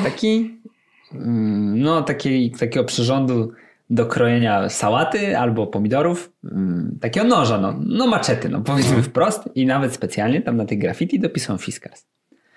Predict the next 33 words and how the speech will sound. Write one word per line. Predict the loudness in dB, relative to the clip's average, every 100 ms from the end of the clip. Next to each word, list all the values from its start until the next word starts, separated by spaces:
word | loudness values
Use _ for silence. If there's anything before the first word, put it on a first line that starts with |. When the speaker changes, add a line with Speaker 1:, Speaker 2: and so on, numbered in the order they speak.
| -20 -20 -20 _ -2
Speaker 1:
I |
zazwyczaj | 0 2 0
do | 0
tego | 0
jest | 0
jakieś | -2 -4
groźne | -2 -2 -2
hasło. | -4 -6 -4
Speaker 2:
Czyli | -2
zdaliśmy, | 0 2 2 2
Kuba, | -2 -2 -4 -6
test | -4 -2 -2
na |
męskość. | -2 -4 -6 -12 -14 -8
Speaker 1:
Tak, | -6 -6 -4
tym | -2
Fiskarsem | 0 -2 2 2 4
Speaker 2:
Na | 4
Speaker 1:
takim, | 4 4
Speaker 2:
szynach. | 4 4 0 -4 -2
Speaker 1:
na | 0
wślizgu | 2 4 6 6 4 4
z |
tym | 2 0
Fiskarsem | 0 -2 0 2 4
Speaker 2:
Na | 4
wślizgu. | 4 2 2 -2
A | -8 -14 -18 -4
Speaker 1:
wjechałem. | 0 2 4
Speaker 2:
tak | 4
naprawdę | 4 4 2
nie. | 2 -2 -10 _ _
Speaker 1:
Mm, | 0 2 4 4 4 2 2 -2